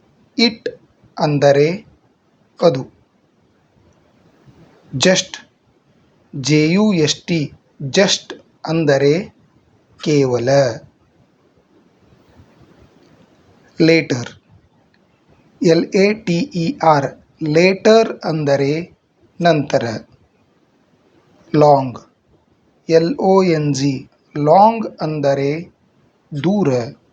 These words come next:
ಲೆಫ್ಟ್, ಎಲ್ ಇ ಎಫ್ ಟಿ, ಲೆಫ್ಟ್ ಅಂದರೆ ಎಡ.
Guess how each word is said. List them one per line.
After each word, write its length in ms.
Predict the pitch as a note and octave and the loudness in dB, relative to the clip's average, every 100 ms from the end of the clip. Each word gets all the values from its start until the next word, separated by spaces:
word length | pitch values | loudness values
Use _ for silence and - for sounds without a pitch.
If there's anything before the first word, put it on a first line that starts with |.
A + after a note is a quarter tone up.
| _ _ _ _ _ _ _ _ _ _ _ _ _ _ _ | _ _ _ _ _ _ _ _ _ _ _ _ _ _ _
ಲೆಫ್ಟ್, 480 | D#3+ E3+ E3+ - - - _ _ _ _ _ _ _ _ _ _ _ _ - | 2 2 2 -4 -20 -20 _ _ _ _ _ _ _ _ _ _ _ _ 2
ಎಲ್ 260 | E3 E3+ C#4 - G#3+ | 4 4 -2 -2 0
ಇ 20 | A3 F3+ | 2 2
ಎಫ್ 140 | D3 - - | 0 -6 -8
ಟಿ, 120 | E3 C#3 - _ - D3 | -6 -6 -10 _ -6 0
ಲೆಫ್ಟ್ 420 | F3 G#3+ - _ - - - | 2 0 -6 _ -18 -10 -6
ಅಂದರೆ 460 | D#3 C#3+ C3+ C3 C#3+ E3+ - _ _ _ _ _ _ | -4 -2 -4 -4 -6 -8 -16 _ _ _ _ _ _
ಎಡ. 200 | D3+ D3 | 0 2